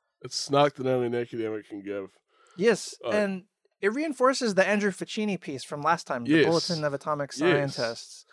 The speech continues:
Speaker 2: Tactical nuclear, n-, low-yield nuclear weapons are a solution in search of a problem.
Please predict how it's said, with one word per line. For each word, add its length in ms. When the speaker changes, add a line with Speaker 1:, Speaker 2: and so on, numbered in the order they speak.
Speaker 2:
Tactical 360
nuclear, 320
n-, 180
low-yield 420
nuclear 320
weapons 420
are 200
a 480
solution 580
in 120
search 280
of 80
a 80
problem. 600